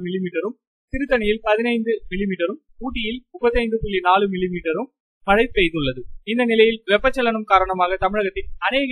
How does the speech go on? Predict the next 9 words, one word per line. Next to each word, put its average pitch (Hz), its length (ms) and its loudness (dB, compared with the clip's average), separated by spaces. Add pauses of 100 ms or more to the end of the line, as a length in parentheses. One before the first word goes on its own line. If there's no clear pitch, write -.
(100)
இடங்களில் 190 400 -2
இன்று 240 260 -4
முதல் 190 280 0 (420)
அடுத்த 240 420 2
பத்தொன்பதாம் 233 560 2
தேதி 180 180 -2
வரை, 165 220 -2 (120)
அதாவது, 175 340 2 (840)
சாரி, 170 340 6